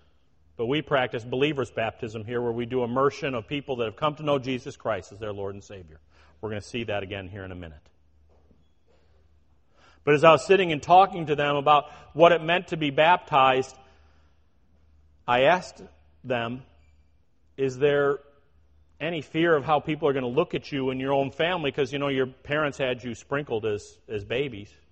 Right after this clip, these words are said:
And Laura looked at me. She's got a great accent, by the way. And she said, "You know,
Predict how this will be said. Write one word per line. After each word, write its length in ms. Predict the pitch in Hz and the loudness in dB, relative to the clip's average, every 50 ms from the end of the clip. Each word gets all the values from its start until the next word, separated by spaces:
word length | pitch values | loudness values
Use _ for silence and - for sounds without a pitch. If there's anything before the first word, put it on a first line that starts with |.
| _ _ _ _ _ _ _ _ _ _ _ _ _ _ _ _ - | _ _ _ _ _ _ _ _ _ _ _ _ _ _ _ _ -8
And 160 | 110 113 120 | -6 -2 4
Laura 280 | 127 139 143 151 147 135 | 6 8 10 10 10 10
looked 280 | 131 139 143 139 - | 8 6 2 2 2
at 100 | 143 123 | 0 0
me. 300 | 139 131 131 139 143 143 - _ _ _ _ _ _ _ _ _ _ _ _ _ _ _ _ _ _ _ _ _ _ _ _ _ _ _ _ _ | 0 0 -2 -2 -2 -4 -8 _ _ _ _ _ _ _ _ _ _ _ _ _ _ _ _ _ _ _ _ _ _ _ _ _ _ _ _ _
She's 100 | - - | -12 -4
got 100 | - 123 | -2 -2
a 60 | 113 | -2
great 260 | 92 113 117 107 101 98 | -2 -2 -2 -2 -2 -2
accent, 460 | 98 98 95 - - - 87 - - | -4 -6 -8 -10 -16 -20 -20 -18 -16
by 160 | 92 90 87 | -16 -14 -14
the 60 | 90 82 | -14 -16
way. 180 | 85 90 104 - _ _ _ _ _ _ _ _ _ _ _ _ _ _ _ _ _ _ _ _ _ _ _ _ _ _ _ _ _ _ _ _ | -16 -18 -18 -20 _ _ _ _ _ _ _ _ _ _ _ _ _ _ _ _ _ _ _ _ _ _ _ _ _ _ _ _ _ _ _ _
And 140 | - 107 107 | -16 -16 -12
she 140 | - 127 117 | -8 -8 -8
said, 320 | 107 - 123 113 107 104 | -4 -2 0 0 0 0
"You 80 | 107 107 | -2 -2
know, 320 | 110 123 131 139 143 143 | -2 0 0 0 -2 -4